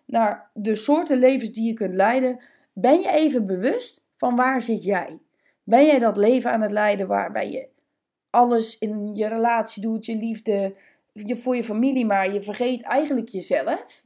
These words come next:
Je bent niet aan het groeien, je bent niet aan het genieten, je bent niet aan het ondernemen op de manier waarop jij wil.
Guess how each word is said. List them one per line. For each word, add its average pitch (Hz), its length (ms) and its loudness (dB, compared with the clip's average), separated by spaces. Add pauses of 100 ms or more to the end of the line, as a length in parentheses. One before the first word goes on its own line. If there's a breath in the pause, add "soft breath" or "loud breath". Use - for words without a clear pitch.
Je 196 120 -4
bent 190 240 0 (360)
niet 277 240 4
aan 202 160 -4
het 190 160 -6
groeien, 208 580 -4
je 190 80 -10
bent 190 180 -8
niet 247 280 -6
aan 202 160 -8
het - 300 -16
genieten, 214 460 -6
je 202 60 -6
bent 180 140 -6
niet 262 180 -6
aan 208 120 -8
het 208 120 -10
ondernemen 190 480 -6
op 180 60 -16
de 185 60 -8
manier 202 220 -4
waarop 175 220 -2
jij 190 300 2
wil. 220 480 4